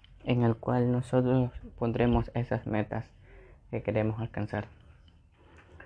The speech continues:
Un dos mil veintiuno que esperamos que para todos sea bueno,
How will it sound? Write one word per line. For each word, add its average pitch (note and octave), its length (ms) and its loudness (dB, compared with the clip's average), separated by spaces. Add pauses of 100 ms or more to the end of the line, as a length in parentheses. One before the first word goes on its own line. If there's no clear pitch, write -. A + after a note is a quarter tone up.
(420)
Un C3+ 260 4
dos B2+ 160 4
mil B2+ 180 2
veintiuno B2+ 760 2 (3000)
que C3+ 100 2
esperamos C3 460 4
que C3+ 100 -2
para B2 220 -2
todos C3+ 320 2
sea A#2 160 -4
bueno, A2+ 360 0